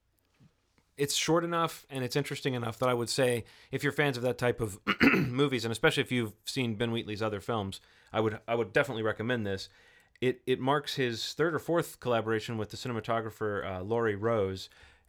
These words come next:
and his movies always have a very, a very well-developed visual sense to them, and this one is no different.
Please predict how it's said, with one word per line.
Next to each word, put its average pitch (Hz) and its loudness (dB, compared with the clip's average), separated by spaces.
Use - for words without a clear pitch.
and 117 2
his 147 2
movies 139 2
always 135 4
have 127 0
a 113 -4
very, 117 0
a 107 -6
very 107 -2
well-developed 113 0
visual 110 -2
sense 107 -2
to 110 0
them, 98 -4
and 98 -8
this 107 -6
one 104 -4
is 92 -8
no 104 -6
different. 92 -10